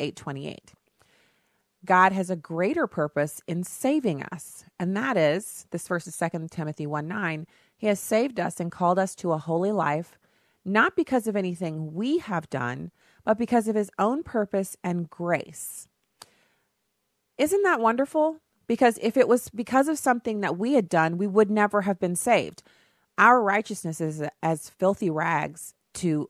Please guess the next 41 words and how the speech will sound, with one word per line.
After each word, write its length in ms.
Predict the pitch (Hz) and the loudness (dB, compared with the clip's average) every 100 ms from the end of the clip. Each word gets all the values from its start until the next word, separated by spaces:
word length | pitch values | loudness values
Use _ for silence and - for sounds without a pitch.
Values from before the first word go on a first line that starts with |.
| - | -4
a 80 | 160 | -4
holy 440 | 151 170 170 160 | 0 0 2 0
God 400 | 156 147 139 139 | 0 0 0 -2
who 120 | 147 | -4
is 140 | 139 - | -4 -2
unable 380 | 160 156 147 139 | -4 -2 -6 -6
to 120 | 139 | -8
sin. 460 | - 147 127 165 - _ _ _ _ _ | -8 -8 -8 -14 -20 _ _ _ _ _
And 100 | 202 | -8
so 120 | 175 208 | -2 0
in 80 | |
order 220 | 202 254 247 | 4 2 0
to 140 | 175 | -4
make 240 | 180 180 | -4 -2
us 300 | 160 156 - - _ _ _ _ - | -2 -4 -6 -20 _ _ _ _ -6
right 360 | 156 185 - | 2 4 2
with 160 | - - | -4 -6
him, 260 | 147 131 | -8 -8
in 80 | 139 | -4
order 200 | 165 196 | -2 -2
to 360 | - 180 156 - _ | -2 -2 -2 -4 _
make 260 | 156 170 180 | -6 -4 -4
it 80 | - | -4
so 120 | 160 | -4
that 140 | 180 | -4
we 120 | 160 | -4
could 180 | - 147 - | -4 -6 -6
be 160 | 185 208 | -6 -4
in 200 | - 175 | -4 -6
his 140 | 170 | -6
presence, 400 | - 175 165 160 | 0 0 0 -10
since 300 | - 160 147 | -6 -8 -2
we 140 | 165 | 0
are 80 | 160 | 0
constantly 460 | - 165 165 - 156 | 0 -4 -4 -6 -8
sinning 380 | - 147 143 139 _ _ | -4 -4 -6 -10 _ _
and 120 | 151 160 | -4 0
he 120 | 180 | 0
is 140 | 160 | 0
without 340 | 139 185 220 - | 0 2 0 0
sin, 340 | 143 139 | -6 -4